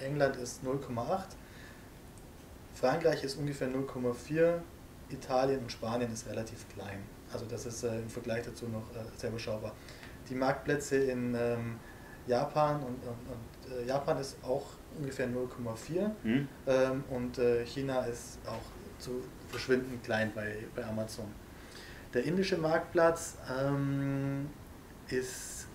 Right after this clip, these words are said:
Speaker 1: noch ein relativ junger Marktplatz. Dort weiß ich auch nicht, wie F B A ausschaut, weil die Logistikinfrastruktur in Indien ist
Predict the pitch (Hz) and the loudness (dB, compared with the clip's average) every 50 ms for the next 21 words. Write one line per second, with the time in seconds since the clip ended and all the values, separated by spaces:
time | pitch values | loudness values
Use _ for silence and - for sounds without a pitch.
0 | - - - - - - - - - - 143 139 127 - - 127 120 127 135 131 | -14 -16 -16 -16 -16 -16 -16 -10 -4 -2 0 0 0 0 0 0 2 4 4 4
1 | - 123 - - 123 147 165 180 175 175 165 165 165 - - 170 165 165 - - | 4 2 -2 -2 0 2 4 4 4 4 2 2 0 2 4 4 4 4 4 -2
2 | - - - - - - 135 123 127 127 127 123 127 123 127 123 117 123 131 139 | -8 -12 -12 -14 -8 -4 -4 -2 -2 -2 -2 -2 -2 -2 -2 -4 -4 -2 -2 -2
3 | 135 127 123 120 120 120 - - 120 120 117 120 131 135 135 143 143 - 143 131 | -2 0 -2 -2 -2 -2 -4 -6 -8 -6 -4 -2 -2 -2 0 -2 -2 -2 -2 0
4 | 113 117 113 113 117 117 113 113 117 117 113 110 131 135 135 - 139 120 123 139 | 0 0 0 0 0 0 -2 -2 -2 -2 -2 0 0 0 0 -2 -4 -4 -4 -4
5 | 135 - 123 - - 127 - - 131 120 117 123 135 131 127 123 117 | -4 -4 -4 -4 -4 -6 -2 0 0 0 0 -2 -2 -2 -2 0 0